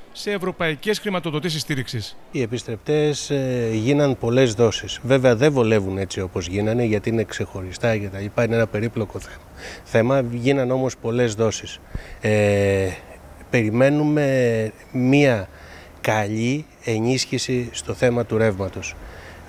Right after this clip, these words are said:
Speaker 2: Έχουν υποσχεθεί ότι θα, σχεδόν θα εξαλειφθεί η ρήτρα αναπροσαρμογής. Δηλαδή θα είναι τέτοια η βοήθεια που θα είναι το ρεύμα όπως ήταν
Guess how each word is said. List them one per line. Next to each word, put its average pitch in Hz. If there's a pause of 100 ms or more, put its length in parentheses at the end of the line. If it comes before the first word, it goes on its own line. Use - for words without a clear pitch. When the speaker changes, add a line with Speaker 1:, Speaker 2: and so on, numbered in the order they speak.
(120)
Speaker 2:
Έχουν 135
υποσχεθεί 120
ότι 113 (1000)
θα, 95
σχεδόν 120
θα 131
εξαλειφθεί 107
η 117
ρήτρα 110
αναπροσαρμογής. 98 (360)
Δηλαδή 107
θα 117
είναι 117
τέτοια 123
η 110
βοήθεια 113
που 104
θα 107
είναι 113
το 104
ρεύμα 104
όπως 104
ήταν 104